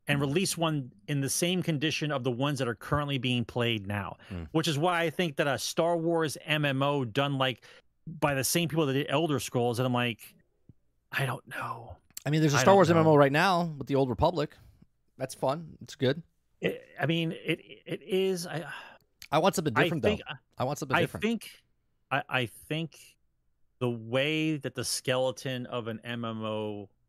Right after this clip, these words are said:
Speaker 1: was can't be updated and done by today's standard.
Speaker 2: What?
Speaker 1: Seeing, seeing the other types of games that we have, it have to be like an M M O,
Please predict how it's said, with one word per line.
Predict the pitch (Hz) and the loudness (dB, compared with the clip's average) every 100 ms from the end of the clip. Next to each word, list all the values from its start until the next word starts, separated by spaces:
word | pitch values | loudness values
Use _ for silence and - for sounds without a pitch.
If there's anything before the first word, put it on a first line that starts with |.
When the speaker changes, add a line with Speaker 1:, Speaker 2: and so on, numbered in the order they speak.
| _ _ _ | _ _ _
Speaker 1:
was | 117 110 98 95 95 - - _ _ _ _ _ - | -4 -2 -4 -8 -12 -16 -18 _ _ _ _ _ -8
can't | 160 160 151 | -4 -2 -4
be | 156 147 - | -6 -8 -4
updated | 135 131 _ 120 113 107 107 - - | -4 -4 _ -4 -2 -4 -6 -8 -10
and | 117 110 104 113 | -8 -8 -8 -2
done | 123 123 117 120 107 _ _ _ - | -2 -2 -4 -8 -12 _ _ _ -6
by | 117 | -4
today's | - 131 127 123 | -4 -8 -6 -6
standard. | - 127 117 113 104 | -6 -6 -4 -4 -6
Speaker 2:
What? | - _ _ _ _ _ _ _ | -12 _ _ _ _ _ _ _
Speaker 1:
Seeing, | - 196 196 196 175 - - | -2 0 2 0 -4 -8 -10
seeing | - - 202 208 202 | -6 0 0 2 0
the | 160 190 | 0 2
other | 180 185 | 2 0
types | - 180 151 165 | 0 0 0 -2
of | 131 | -4
games | 160 160 165 139 | -2 0 0 0
that | 147 | 0
we | 147 | 0
have, | 135 - - - | -2 -6 -20 -2
it | 175 131 | -2 2
have | 196 226 - | 2 0 0
to | 220 | -2
be | 175 202 | 0 2
like | 196 180 | 2 0
an | 180 | 0
M | 170 170 | 2 2
M | 165 165 | 2 2
O, | 165 165 156 | 2 2 0